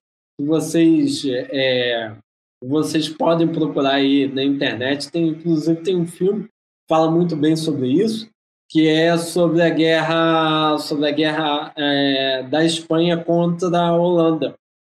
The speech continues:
E que a, o grande, o gran-, a grande arma de dissuasão,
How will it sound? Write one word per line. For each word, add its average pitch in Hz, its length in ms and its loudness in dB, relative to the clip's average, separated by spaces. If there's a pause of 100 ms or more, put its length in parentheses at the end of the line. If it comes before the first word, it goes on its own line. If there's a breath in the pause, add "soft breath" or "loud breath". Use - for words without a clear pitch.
(160)
E 139 180 0
que 170 640 2 (440)
a, 180 340 -2
o 208 260 0
grande, 220 760 2
o 180 180 2
gran-, 196 340 2
a 180 120 0
grande 196 340 2
arma 196 360 0
de 170 160 -2
dissuasão, 170 880 0